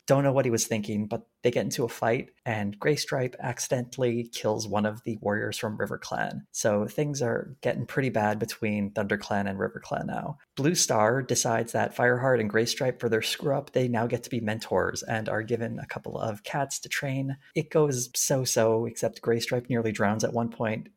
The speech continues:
but he's rescued by a River Clan cat, Silverstream, and the two, unbeknownst to Fireheart at the time, eventually fall in love. Fireheart finds out. He disapproves. He thinks it's wrong to be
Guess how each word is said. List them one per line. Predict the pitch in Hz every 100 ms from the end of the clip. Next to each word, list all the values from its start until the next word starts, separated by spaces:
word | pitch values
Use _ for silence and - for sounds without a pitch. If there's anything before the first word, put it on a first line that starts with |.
| _
but | 120
he's | 117
rescued | 135 127 - 120
by | 107 104
a | - 110
River | 107 104
Clan | 104 - 107
cat, | 104 135 113
Silverstream, | - 180 175 123 - - 104 - - _
and | - 107
the |
two, | 104 - 135 110 -
unbeknownst | 117 113 113 107 - -
to | - 101
Fireheart | - 127 117 120 107
at | 98
the | 123
time, | - 135 104 113 - _ -
eventually | 117 127 - 110
fall | 98 110 101
in | 92
love. | 92 92 104 - _ _ -
Fireheart | 170 156 151
finds | - 131 120
out. | 110 92 -
He | 147
disapproves. | - - - 120 98 92
He | 131
thinks | 120 127 117
it's | 117 110 -
wrong | 117 104 98
to | -
be | 107